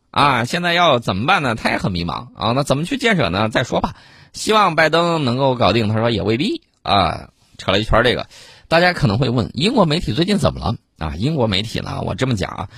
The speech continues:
英国一直有一个恨意，很暗，但是他没办法，就是美苏联手把英法的海外殖民地给剥夺了。大家还记得不记得我们学历史书的时候，五六十年代的时候，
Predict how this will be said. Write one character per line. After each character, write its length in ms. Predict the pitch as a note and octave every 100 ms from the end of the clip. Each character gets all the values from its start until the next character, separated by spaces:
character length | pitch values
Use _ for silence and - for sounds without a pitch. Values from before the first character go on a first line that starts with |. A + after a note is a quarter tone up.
| - - - -
英 320 | D#3+ A#3+ C4
国 260 | D3 G#2+
一 220 | B2+ F#3 C#3
直 160 | A2
有 160 | C3+ F2+
一 100 | F2
个 140 | A#2+
恨 240 | B2+ D3+ G#2
意， 180 | F#2+ -
很 200 | - F2
暗， 280 | E2+ D3+ A#2+
但 120 | A2
是 60 | G2
他 60 |
没 140 | F#2 D#2+
办 220 | A#2 G2
法， 100 | - _ _
就 100 | -
是 540 | A#2 A#2 G#2+ G2 E2 - _ _ _ -
美 320 | A2 G2+ E2
苏 320 | - F#3 F#3+
联 280 | D3 F2 A#2+
手 260 | - D#2+ - _ _ _
把 280 | - F2+ E2
英 280 | - G3 A#3+
法 200 | - D2+
的 80 | G2
海 160 | -
外 100 | E2+
殖 140 | F2 F#2+
民 120 | A#2+
地 100 | F3
给 100 | F2
剥 160 | E2
夺 120 | D2 A1+
了。 80 | - -
大 100 | D3
家 80 |
还 140 | F3 E3
记 160 | F#3+
得 80 | E3+
不 80 | C3
记 80 | C#3
得 120 | A#2+
我 60 | F#2
们 120 | G2
学 160 | - A#2
历 180 | D3
史 360 | C#3 - E2 D#2+
书 160 | - A#2
的 80 | F2+
时 40 |
候， 60 | F#2
五 160 | G2+
六 180 | B2 F3+
十 140 | A#2+
年 160 | G2+ F2
代 140 | F#2+
的 100 | E2+
时 140 | F2 F2
候， 140 | F2